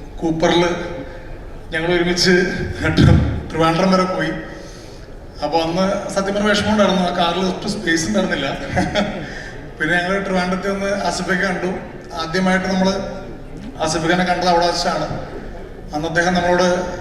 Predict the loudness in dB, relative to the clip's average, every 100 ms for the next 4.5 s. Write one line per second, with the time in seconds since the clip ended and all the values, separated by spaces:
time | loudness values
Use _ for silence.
0 | -8 -6 -6 -4 -2 2 2 2 -2 -2
1 | -4 -2 -2 0 0 0 -2 -4 -2 0
2 | 0 0 0 0 0 2 0 0 -4 -2
3 | 0 0 2 2 4 2 0 0 0 0
4 | 2 2 2 0